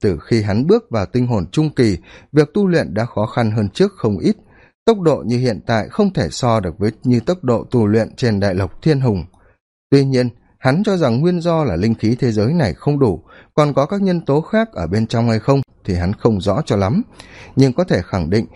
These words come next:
tu luyện ở những nơi có linh khí phong phú có hiệu quả hơn rất nhiều những nơi bình thường khác, cho nên hắn có thể trong dãy núi Vân Quý tu luyện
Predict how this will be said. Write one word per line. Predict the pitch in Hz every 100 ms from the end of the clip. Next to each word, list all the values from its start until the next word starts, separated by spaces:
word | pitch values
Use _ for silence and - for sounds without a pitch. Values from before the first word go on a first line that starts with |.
| - -
tu | 208
luyện | 190 165 -
ở | - 104
những | 107 147
nơi | 135 123
có | -
linh | 139 127
khí | 117 131 147
phong | - 120
phú | - 101 170 -
có | 185
hiệu | 170 -
quả | 110 82
hơn | 85 117 113
rất | 202 -
nhiều | 127 101 80
những | 110 147
nơi | 120 110
bình | 107 90
thường | 104 90
khác, | - 180 - _ - - _
cho | 185
nên | 185 170
hắn | 143 117 170
có | 196
thể | 127 85
trong | - 110
dãy | 104 131
núi | 110 123
Vân | 127 117
Quý | - 104 156 185
tu | 135
luyện | 117 101